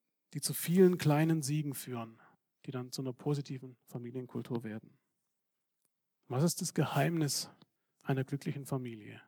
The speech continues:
einer starken Familie? Ich glaub, das Geheimnis liegt darin, dass wir uns darauf einlassen und dass wir es versuchen zu leben,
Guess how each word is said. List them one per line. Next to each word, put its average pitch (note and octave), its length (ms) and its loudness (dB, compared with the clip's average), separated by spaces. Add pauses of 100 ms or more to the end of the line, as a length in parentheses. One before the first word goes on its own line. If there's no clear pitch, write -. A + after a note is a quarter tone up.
(400)
einer B2 180 -10
starken A#2+ 440 -6
Familie? A#2 560 -10 (440)
Ich - 80 -20
glaub, E3+ 140 -2
das E3+ 140 -4
Geheimnis F#3 440 4
liegt D#3 180 -2
darin, D3 400 0 (600)
dass - 180 -4
wir C#3 60 -4
uns C3+ 120 -8
darauf - 180 -8
einlassen C3 460 -2 (400)
und C3+ 60 -12
dass B2 140 -8
wir A#2 60 -8
es - 60 -6
versuchen B2+ 480 -8 (380)
zu - 120 -14
leben, G#2+ 300 -14